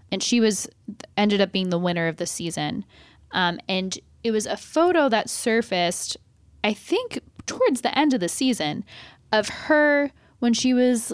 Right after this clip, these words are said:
a teenager, like, nineteen probably, at a college. I think she went to a large state school in the South. And there was a,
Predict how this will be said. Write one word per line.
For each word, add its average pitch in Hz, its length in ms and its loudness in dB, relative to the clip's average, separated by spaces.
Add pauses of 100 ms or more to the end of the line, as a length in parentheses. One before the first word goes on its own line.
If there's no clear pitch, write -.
a 202 80 4
teenager, 254 540 2
like, 202 180 0
nineteen 226 760 2
probably, 226 760 4 (360)
at 214 160 4
a 208 60 2
college. 254 680 2 (200)
I 208 120 2
think 254 180 -2
she 269 100 -2
went 214 140 2
to 196 80 0
a 175 40 0
large 170 280 0
state - 240 -4
school - 220 -4
in 160 60 -4
the 165 80 -10
South. 180 300 -4
And 175 160 -8
there 170 100 -2
was 175 180 -2
a, 165 260 -4